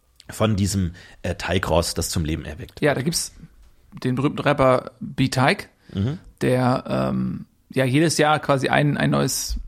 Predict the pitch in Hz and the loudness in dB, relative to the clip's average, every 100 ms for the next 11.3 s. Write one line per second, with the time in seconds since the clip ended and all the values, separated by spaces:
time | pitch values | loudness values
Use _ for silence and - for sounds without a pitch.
0 | - - 139 160 175 170 - - - 143 | -14 -10 -2 0 2 0 -2 -10 -2 2
1 | 165 - - - - - - - _ - | 2 -2 -20 -20 -20 -20 -20 -20 _ -2
2 | 135 139 127 135 - 196 - 226 131 - | 2 2 2 0 0 0 2 4 2 0
3 | 180 - 156 147 - - 147 139 143 - | -4 2 2 2 -2 -8 -4 0 0 2
4 | 131 160 - 147 - - - - 165 175 | 2 2 2 -2 -2 -10 -6 0 0 -2
5 | - 135 131 208 - - - - - - | -4 0 2 2 0 -2 -8 -20 -18 -12
6 | - - - 160 165 - 226 226 - - | -10 -4 0 2 2 2 2 0 -2 -16
7 | - - _ - 139 147 147 - 139 139 | -18 -20 _ 0 2 4 0 -2 0 2
8 | 143 165 151 139 180 180 - 135 185 226 | 2 2 2 2 4 2 4 4 4 2
9 | - - _ _ _ _ _ _ _ - | -2 -12 _ _ _ _ _ _ _ 2
10 | 143 175 185 175 151 185 202 160 151 170 | 4 6 4 4 4 4 2 4 4 4
11 | 185 185 - | 2 -2 -8